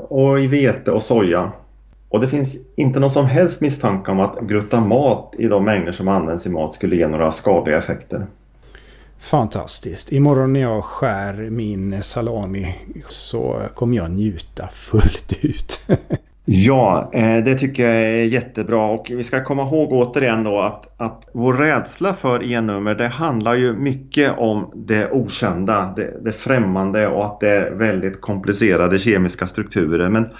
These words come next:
Speaker 1: allt naturligt är ju också kemiska strukturer som i äpplen och bananer och vad som helst. Så att takeaway messaget är ju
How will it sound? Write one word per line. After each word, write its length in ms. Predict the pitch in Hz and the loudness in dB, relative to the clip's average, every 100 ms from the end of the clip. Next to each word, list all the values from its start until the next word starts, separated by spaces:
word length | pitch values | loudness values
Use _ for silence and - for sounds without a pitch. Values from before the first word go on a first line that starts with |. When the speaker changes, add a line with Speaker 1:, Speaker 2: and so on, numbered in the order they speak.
| - - - | -20 -20 -2
Speaker 1:
allt 280 | 110 113 120 | 0 0 0
naturligt 800 | 139 143 151 95 113 165 - - - - | -2 2 2 2 0 -2 -4 -16 -16 -4
är 100 | 120 | 2
ju 80 | 127 | 2
också 340 | 113 - 170 | 2 -2 -4
kemiska 720 | - 170 95 95 - 95 90 | 2 2 2 0 0 2 2
strukturer 580 | - 98 - 98 87 90 | -2 -4 0 2 2 0
som 260 | - 95 | 0 -2
i 240 | 92 64 - | -2 -4 -6
äpplen 400 | 101 - 90 87 | -6 -8 -4 -2
och 80 | 87 | 0
bananer 560 | 95 87 82 87 87 | 0 0 0 0 0
och 300 | 78 73 80 | 0 -2 -2
vad 160 | 92 87 | 0 0
som 160 | 92 | -2
helst. 400 | 90 82 82 - - _ _ - _ | 0 0 -2 -8 -20 _ _ -20 _
Så 160 | - - | -4 0
att 260 | 123 123 - - | 0 -2 -14 -12
takeaway 540 | - 143 135 139 147 139 | 0 0 2 2 4 4
messaget 600 | 123 113 139 135 175 - | 2 0 -4 -4 -4 -2
är 260 | 139 113 104 | 0 2 2
ju 220 | 113 165 | 2 0